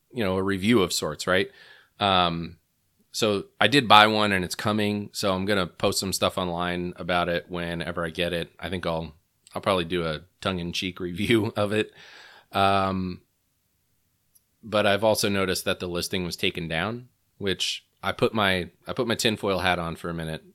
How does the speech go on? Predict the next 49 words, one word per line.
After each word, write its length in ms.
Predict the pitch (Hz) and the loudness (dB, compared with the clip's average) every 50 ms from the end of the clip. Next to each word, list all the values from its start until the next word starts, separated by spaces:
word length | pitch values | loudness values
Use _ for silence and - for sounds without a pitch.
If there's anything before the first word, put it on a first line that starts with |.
| _ - | _ -12
and 320 | 80 80 80 80 82 82 | -10 -8 -8 -8 -8 -6
went 160 | 90 90 82 | -6 -6 -6
through 140 | - - 87 | -6 -6 -8
some 180 | - - 87 85 | -6 -6 -8 -8
conspiracy 580 | - 90 85 - - 95 90 90 87 - 87 | -8 -8 -8 -6 -4 -4 -2 -2 -4 -6 -10
theories 380 | - - 85 82 80 80 80 - | -10 -10 -10 -8 -8 -10 -10 -12
because 600 | - 92 85 - 90 85 82 - 95 - - - _ - - - - - - _ _ | -12 -12 -8 -4 -4 -2 -2 -2 -4 -4 -6 -8 _ -20 -20 -20 -20 -20 -20 _ _
I 80 | - 98 | -12 -10
was 120 | 101 95 | -8 -4
like, 300 | 101 98 95 92 - _ - | -4 -4 -4 -6 -8 _ -4
"Did, 240 | 107 104 101 95 104 | -2 0 0 2 4
uh, 500 | 98 98 95 95 92 90 90 90 90 90 | 4 4 6 6 6 6 6 6 4 4
w-, 220 | 90 90 95 95 - | 2 0 -4 -6 -6
were 140 | 101 98 101 | -6 -4 -2
these 160 | 120 135 147 | -2 0 0
getting 220 | 175 180 165 165 | 0 0 0 0
sold 320 | 147 - - 151 156 160 160 | -2 -2 -2 -2 0 0 0
out 280 | 156 160 156 - - _ | 0 0 0 -2 -8 _
the 160 | - 110 120 | -8 -6 -4
back 300 | 107 117 120 139 139 - | -2 -2 -2 -2 -2 -4
door 460 | 120 123 131 147 165 175 175 175 175 - | -2 -2 0 0 0 -2 -4 -6 -8 -4
of 280 | 107 107 101 98 98 | -2 -2 -2 -2 -2
the 100 | 98 92 | -6 -6
factory 380 | - - 104 120 120 - 135 135 | -2 -2 -2 -2 -2 -4 -4 -4
that 140 | 123 120 107 | -2 -2 -2
they 100 | - 113 | 0 0
were 120 | 110 107 101 | 0 0 -2
produced 420 | - 104 95 113 131 131 - - | -4 -4 -2 -2 -2 -4 -4 -4
in, 160 | 147 147 143 | -4 -4 -2
and 300 | 135 110 92 90 87 87 - _ - | -2 -2 -2 -4 -4 -6 -8 _ -8
Swatch 280 | - - 113 107 - | -2 0 0 0 0
found 220 | - 120 110 104 107 | 0 -2 0 2 2
out 140 | 113 113 | 2 2
about 240 | 120 - 113 113 113 | 2 2 2 2 2
it 100 | 117 - | 0 -2
and 120 | - 80 - | -6 -4 0
shut 220 | - 123 120 - | 2 2 2 4
that 180 | - 113 107 92 | 4 2 2 2
down?" 400 | 104 104 104 110 117 120 117 - - - - - - - _ _ - | 0 -2 0 0 -2 -4 -6 -8 -12 -20 -20 -20 -20 -20 _ _ -6
Um, 440 | 95 92 90 87 87 82 80 80 - _ _ | -4 -2 -2 -2 -4 -6 -8 -10 -14 _ _
I 100 | - 104 | 0 2
know 160 | 104 98 92 92 | 4 4 4 4
that, 200 | 90 90 - - | 4 2 0 -2
that 300 | 110 98 - - _ - | -4 -4 -4 -4 _ -2
sounds 240 | - 156 151 151 147 | 2 4 4 6 6
a 40 | 151 | 4
little 120 | 143 135 | 4 4
crazy, 360 | 127 - 147 147 143 139 147 139 | 4 4 4 4 4 4 2 2
but 360 | 120 117 110 104 - - | 4 4 2 2 0 -4